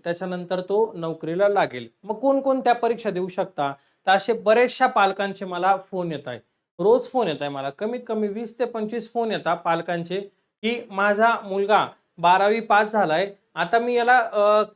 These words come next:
कशासाठी म्हणजे हे करू, पोलीस भरती, अ, पोलीस भरती करता करता त्याला जे दुसरे क्लासेस आहे, टायपिंग म्हणा, एमएससीआयटी म्हणा किंवा जे कॉलेजचा एनसीसी आहे किंवा त्यांचं असं म्हणणं आहे की कॉलेज करता करता पोलीस भरती करता येते का, असे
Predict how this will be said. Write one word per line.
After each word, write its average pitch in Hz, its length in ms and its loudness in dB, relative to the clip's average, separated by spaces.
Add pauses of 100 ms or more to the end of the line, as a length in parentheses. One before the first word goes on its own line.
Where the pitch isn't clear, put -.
(120)
कशासाठी 254 520 0
म्हणजे 214 460 0
हे 202 140 2
करू, 196 220 0
पोलीस 214 400 -2
भरती, 220 600 0 (200)
अ, 180 260 2
पोलीस 233 360 0
भरती 226 280 0
करता 220 300 2
करता 214 300 2
त्याला 220 240 4
जे 208 160 -2
दुसरे 220 360 -2
क्लासेस 220 500 0
आहे, 196 120 0 (160)
टायपिंग 180 380 -2
म्हणा, 175 340 -2 (400)
एमएससीआयटी 196 600 -2
म्हणा 175 320 -2
किंवा 269 320 2
जे 262 140 -2
कॉलेजचा 220 460 0
एनसीसी 208 640 -2
आहे 180 100 -4
किंवा 233 400 2 (100)
त्यांचं 196 260 -6
असं 208 200 -4
म्हणणं 202 260 -6
आहे 202 100 -6
की 240 200 -4 (340)
कॉलेज 233 340 4
करता 247 300 0
करता 240 320 2
पोलीस 233 360 -4
भरती 226 280 0
करता 196 300 0
येते 196 260 0
का, 156 240 2 (100)
असे 185 220 -10